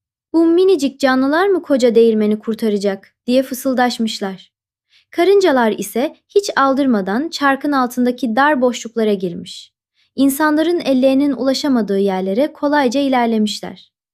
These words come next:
Sıkışan taşın etrafındaki toprağı ve küçük parçaları tek tek temizlemişler. Bir süre sonra taş gevşemiş. Değirmenci son bir hamleyle taşı çekip çıkarmış. O anda çark gürültüyle dönmeye başlamış.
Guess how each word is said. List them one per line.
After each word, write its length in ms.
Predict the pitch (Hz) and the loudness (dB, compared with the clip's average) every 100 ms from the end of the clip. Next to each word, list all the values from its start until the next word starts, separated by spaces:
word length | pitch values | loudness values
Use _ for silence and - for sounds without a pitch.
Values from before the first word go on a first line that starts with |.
| _ _ _ | _ _ _
Sıkışan 520 | - 294 - - 392 | -10 -8 -6 -2 -2
taşın 280 | 381 277 247 | -2 -4 -2
etrafındaki 720 | 220 214 220 220 226 214 220 | -2 -2 -2 -2 0 -2 -4
toprağı 600 | 214 208 202 190 202 302 | -6 -6 -2 -2 -2 0
ve 180 | 285 277 | 0 0
küçük 360 | 277 277 349 - | -2 -4 -4 -2
parçaları 600 | 247 220 214 202 196 196 | -4 -2 -4 -4 -4 -6
tek 280 | 339 349 - | -6 -6 -4
tek 240 | 285 277 | -6 -4
temizlemişler. 920 | 262 226 208 202 190 - 180 190 - _ _ _ _ _ _ | -2 0 0 -2 -4 -8 -12 -14 -20 _ _ _ _ _ _
Bir 140 | 381 403 | 4 4
süre 260 | 403 233 | 2 -2
sonra 500 | 214 202 185 214 339 339 | -2 -6 -4 -4 -4 -4
taş 300 | 277 285 - | -4 -4 -2
gevşemiş. 720 | 240 226 208 180 175 - - _ _ _ - | -2 -2 -4 -8 -8 -16 -20 _ _ _ 2
Değirmenci 640 | 226 226 220 214 214 220 | 4 4 2 0 0 0
son 420 | 220 - 349 349 | -2 -4 -2 0
bir 120 | 285 247 | 0 -2
hamleyle 640 | 233 220 214 202 247 302 | -2 0 0 0 -2 -2
taşı 260 | 269 254 240 | -6 -6 -4
çekip 360 | 220 277 277 | -4 -6 -10
çıkarmış. 720 | - - 208 175 180 - - _ _ _ _ _ _ - | -12 -6 -6 -6 -12 -16 -18 _ _ _ _ _ _ 0
O 100 | 392 | 2
anda 480 | 330 226 190 233 320 | 4 2 0 -4 -6
çark 380 | - 285 277 - | -2 -2 -2 -2
gürültüyle 600 | 277 294 277 285 254 262 | 0 0 0 0 0 2
dönmeye 420 | 247 240 226 220 | 0 2 0 0
başlamış. 640 | 185 185 - 175 180 - | -4 -8 -12 -14 -14 -18